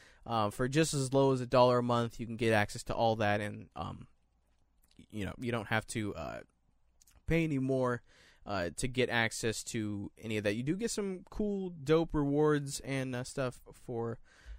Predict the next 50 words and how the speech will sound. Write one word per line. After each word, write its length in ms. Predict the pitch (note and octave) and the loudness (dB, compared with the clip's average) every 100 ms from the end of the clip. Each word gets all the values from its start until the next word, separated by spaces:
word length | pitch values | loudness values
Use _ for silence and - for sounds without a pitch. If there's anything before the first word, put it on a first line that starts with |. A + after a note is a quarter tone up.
| - | -14
uh, 180 | D#2 - - - | -12 -12 -14 -14
subscribing 680 | - C3 - A#2+ A2 G#2+ F2 | -12 -12 -4 -2 0 -4 -6
at 280 | G#2+ G2+ - | -6 -6 -10
the 380 | A2 G2+ G2 G2 - - _ | -10 -8 -8 -8 -12 -20 _
higher 460 | - - - B1+ - | -14 -12 -12 -14 -14
tiers, 320 | - A#2 C#2+ | -12 -10 -12
though. 120 | - - | -12 -12
So 140 | A2+ | -4
definitely 300 | C3 B2+ B2 | 0 0 -2
check 240 | - A#2 | -2 -2
that 160 | - G#2 | 2 4
out. 400 | G2+ G2 - - - - - - - | 4 2 -4 -14 -16 -20 -20 -20 -6
Um, 340 | G#2 G2+ F#2+ | -2 0 -2
if 140 | C#3 C3 | -4 -2
you 120 | D3 | 0
want 220 | C#3+ C3+ C3 | 2 2 0
a 100 | C3 | 0
more 240 | C#3 C#3+ | 2 2
in-depth 380 | C3+ B2+ A#2 - - | 2 2 0 0 0
breakdown 400 | A#2 A2+ A2 G#2 | 0 2 -2 -4
of 120 | G2+ - A2 - | -6 -10 -16 -12
essentially 480 | G#2 A2 G#2 G#2+ G2+ E2 - - | -10 -10 -8 -6 -6 -8 -20 -10
the 100 | G2 | -4
Patreon 420 | A2+ G2 G#2+ G2 | -2 -2 -4 -4
and 120 | G2+ | -2
all 80 | G2 | -2
that 100 | E2 | -4
kind 120 | G2 | -6
of 60 | G2 | -4
stuff, 220 | A#2 G#2+ | -4 0
we 80 | A#2+ | 2
have 160 | A#2+ | 2
a 240 | A#2+ G#2+ - | 0 -2 -2
episode 500 | A2 - - G#2 - | -4 -4 -6 -6 -6
in 200 | B2+ A2+ | -6 -6
our 100 | G#2+ | -6
feed 260 | - G2 | -6 -8
called 240 | - G#2+ G2 | -4 -6 -4
Patreon 520 | G#2+ - G2 G2+ G#2 | -6 -6 -8 -8 -10
that 80 | - | -12
you 100 | - | -12
can 300 | - G#2 A2+ _ _ _ _ _ - D3 | -12 -12 -14 _ _ _ _ _ -12 0
give 180 | D3 C#3 | 2 2
it 80 | |
a 40 | C3 | 0
listen, 500 | C3 B2 - B2+ A2+ | 0 -2 -4 -6 -4
and 200 | G#2+ A2 | -4 -4
it 160 | A2 | -6
will, 400 | - A#2 A2+ A#2 | -6 -8 -6 -6
uh, 200 | A#2 A#2 | -8 -10